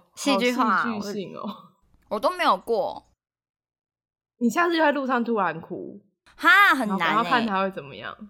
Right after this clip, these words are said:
Speaker 3: 我要，我为什么要哭？这东西不好吃，然后就哭这样。
Speaker 2: 我要讲一个很戏剧性的，但如果我等一下消失了，就是我被杀掉。
Speaker 1: 好，你说。
Speaker 3: 好，快点，快点，你快点。
Speaker 2: 就是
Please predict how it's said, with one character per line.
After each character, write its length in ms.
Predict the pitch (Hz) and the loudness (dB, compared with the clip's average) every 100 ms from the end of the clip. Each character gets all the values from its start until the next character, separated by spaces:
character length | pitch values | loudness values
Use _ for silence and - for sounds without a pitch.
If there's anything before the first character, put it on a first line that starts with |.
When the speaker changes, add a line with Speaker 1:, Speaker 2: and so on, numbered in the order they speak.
| _ _ _ | _ _ _
Speaker 3:
我 120 | - | -2
要， 120 | 240 247 | -2 0
我 100 | 226 | -2
为 60 | |
什 80 | 277 | 0
么 120 | 214 | 0
要 80 | 185 | 0
哭？ 440 | - 180 156 151 - _ | 0 -6 -6 -10 -16 _
这 120 | 262 | -2
东 180 | 269 269 | 2 2
西 140 | 277 | 0
不 120 | 254 277 | -2 0
好 240 | - - | 0 -2
吃， 400 | - - - 202 | -4 -8 -8 -8
然 120 | 196 | -6
后 60 | 165 | -6
就 40 | 196 | -8
哭 320 | - - 175 | -12 -14 -12
这 80 | - | -12
样。 180 | - - _ | -14 -16 _
Speaker 2:
我 100 | 190 | -4
要 160 | 190 226 | -2 0
讲 180 | 190 | -2
一 60 | 156 | -4
个 80 | 160 | -6
很 160 | 151 | -10
戏 180 | - 196 | -10 -12
剧 220 | 185 170 | -10 -12
性 220 | 165 - 90 | -12 -14 -10
的， 100 | 175 | -2
但 180 | 240 | 0
如 120 | 208 202 | 0 2
果 80 | |
我 80 | 190 | 2
等 100 | 170 | 4
一 20 | |
下 80 | 170 | 2
消 220 | 185 175 | 2 0
失 160 | 175 175 | -2 -2
了， 100 | 170 | -4
就 120 | 160 | -4
是 80 | 190 | -4
我 100 | 156 | -4
被 100 | 170 | -4
杀 140 | 175 | -4
掉。 220 | 214 190 160 | -2 0 -2
Speaker 1:
好， 60 | 180 | -6
你 80 | 190 | -8
说。 300 | 190 214 208 | -2 0 0
Speaker 3:
好， 180 | 202 185 | 0 -2
快 160 | 208 214 | -4 -6
点， 140 | - | -8
快 80 | - | -4
点， 160 | 269 - | -4 -4
你 60 | - | -10
快 120 | 208 | -6
点。 80 | 285 | -4
Speaker 2:
就 80 | |
是 100 | 330 | -4